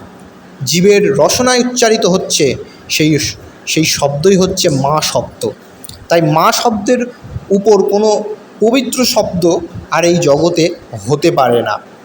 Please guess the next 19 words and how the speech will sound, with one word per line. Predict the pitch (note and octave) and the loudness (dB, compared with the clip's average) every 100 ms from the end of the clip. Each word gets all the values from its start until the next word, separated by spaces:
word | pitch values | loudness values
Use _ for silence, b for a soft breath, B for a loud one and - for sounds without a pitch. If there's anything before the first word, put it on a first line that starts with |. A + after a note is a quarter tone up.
| - - - - - - - - B B B | -20 -20 -14 -14 -14 -20 -20 -20 B B B
যে | D#3 B3 | 0 2
সন্তান | B3+ B3+ B3+ B3+ B3 | 2 2 2 0 0
তাকে | A#3+ A3+ A3+ | 0 0 0
মাতৃভাবে | E3+ E3 - - A#3+ A#3+ A#3+ G3+ | 2 0 0 -4 0 2 2 2
না | E3+ F#3 A#3 | 2 2 2
বুঝিয়া | A#3 G3+ G3+ | 2 2 2
অন্যভাবে | F3 F3 G3+ A#3 A#3 | 2 2 2 0 0
বুঝতে | G3+ F#3+ F#3 G3+ | 0 -2 0 0
চায়, | F#3 F3 | 2 0
সে | F3 G3 | 0 -2
কি | F3 | -2
মাতৃদ্রোহী | D#3 - - F#3+ F3+ G3 G3 | -2 -4 -8 -6 0 2 2
নয়? | G3+ C4 C#3 - - - - - - - - - - - - - - - - - - - - | 2 0 -2 -10 -20 -20 -20 -20 -20 -20 -20 -20 -20 -18 -18 -14 -14 -14 -20 -20 -20 -20 -12
সে | - - F#3 | -6 0 2
যে | A3 | 4
অসুর, | G3 A#3 B3+ F#3+ A#2+ | 4 4 2 2 0
সে | - G3+ | -2 -2
যে | - | -2
স্বার্থপর, | - A#3+ A#3 B3+ - E3 B2+ | 0 0 0 -4 -2 0 2